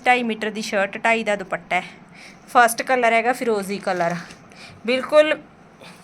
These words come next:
ਦੇਸੀ ਘੀ ਵਰਗਾ ਆਪਣਾ ਜਿਹੜਾ ਕੱਪੜਾ ਹੈ ਜੀ, ਬਹੁਤ ਸੋਹਣਾ ਹੈ, ਬਹੁਤ ਪਿਆਰਾ ਸਟੱਫ ਹੈਗਾ।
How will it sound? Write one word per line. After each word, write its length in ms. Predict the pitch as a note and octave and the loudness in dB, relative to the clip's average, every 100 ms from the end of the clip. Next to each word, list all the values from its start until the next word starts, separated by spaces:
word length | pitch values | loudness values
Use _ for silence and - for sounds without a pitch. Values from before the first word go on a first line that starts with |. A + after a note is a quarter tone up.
| - A#3 | -8 4
ਦੇਸੀ 400 | A#3+ B3 C#4 C4 | 4 4 -2 -4
ਘੀ 140 | D4 C4+ | -4 2
ਵਰਗਾ 580 | B3 A3+ A3+ A#3 A#3 A#3 - - - - - - | 2 4 4 4 4 2 -10 -20 -20 -20 -4 -4
ਆਪਣਾ 300 | A#3 A3+ A3 | 0 0 0
ਜਿਹੜਾ 200 | G#3+ A#3+ | 2 2
ਕੱਪੜਾ 380 | A#3+ - G3 F3 | 2 0 2 2
ਹੈ 80 | |
ਜੀ, 120 | E3+ F3 | 0 -2
ਬਹੁਤ 320 | G#3 A#3 B3+ | 0 4 4
ਸੋਹਣਾ 340 | B3+ G3 G#3 E3+ | 4 -2 -2 -2
ਹੈ, 60 | - - - - - - - - - | -6 -20 -20 -20 -20 -20 -20 -20 -12
ਬਹੁਤ 360 | G3+ A3+ B3 B3+ | -2 4 4 2
ਪਿਆਰਾ 420 | - A#3 A3 A3 | 0 2 4 4
ਸਟੱਫ 400 | A3+ A#3 F#3+ F3 | 2 0 0 0
ਹੈਗਾ। 220 | E3 D3 | -6 -6